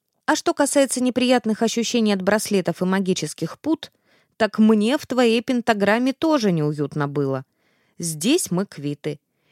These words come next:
И укол механического ланцета, как и удар канделябром, сложно назвать чем-то, приносящим удовольствие". "А это зависит от того, с какой стороны канделябра ты находишься", буркнула я и вернулась к волнующей меня теме.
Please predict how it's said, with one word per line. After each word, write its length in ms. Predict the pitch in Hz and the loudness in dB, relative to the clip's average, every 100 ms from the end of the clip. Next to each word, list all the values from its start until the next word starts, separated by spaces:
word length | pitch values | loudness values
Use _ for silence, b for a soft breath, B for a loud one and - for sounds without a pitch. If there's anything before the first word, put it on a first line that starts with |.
| _ | _
И 100 | 247 | 0
укол 520 | 277 302 - 262 226 - | 2 2 2 2 2 2
механического 800 | 214 - 262 226 190 180 196 185 | -2 0 0 0 -2 -4 -2 0
ланцета, 640 | 190 214 - 381 - 147 b b b | 0 0 0 -2 0 -6 b b b
как 240 | 233 - | -2 2
и 20 | |
удар 360 | 240 214 190 160 | 0 4 2 2
канделябром, 760 | 202 196 202 190 151 151 147 b b | 0 2 2 2 0 -2 -6 b b
сложно 420 | - 269 247 190 | -4 4 4 4
назвать 440 | 180 190 202 196 - | 0 0 2 2 2
чем-то, 380 | - 311 320 175 | -2 -2 0 2
приносящим 840 | 202 190 175 - 285 - 240 220 | 4 4 2 2 2 2 -2 -2
удовольствие". 720 | 202 190 156 139 - - 127 123 _ _ _ _ _ _ _ _ | 0 0 2 -2 -4 -6 -6 -6 _ _ _ _ _ _ _ _
"А 100 | - | -2
это 160 | 240 254 | 0 2
зависит 420 | 254 254 247 233 | 2 2 -2 -2
от 100 | 240 | 0
того, 360 | 262 269 330 180 b b | 0 2 2 0 b b
с 80 | - | -4
какой 240 | 233 262 | 0 2
стороны 400 | 254 247 262 311 | 2 2 2 0
канделябра 640 | 294 233 214 240 277 254 196 | 0 0 2 4 4 4 2
ты 140 | 240 | 0
находишься", 800 | 247 262 - 175 160 - 170 151 - _ _ | 0 0 0 0 0 0 -2 -4 -8 _ _
буркнула 540 | 156 175 - 165 156 | -2 -2 -2 -4 -2
я 240 | 165 247 262 | 0 0 0
и 160 | 180 | -2
вернулась 560 | 165 175 196 247 233 - | -2 0 0 2 2 0
к 80 | 180 | -2
волнующей 560 | 160 160 170 165 160 | 0 2 -2 -2 -4
меня 260 | 151 143 143 | -2 -4 -6
теме. 400 | - 135 123 | -6 -6 -6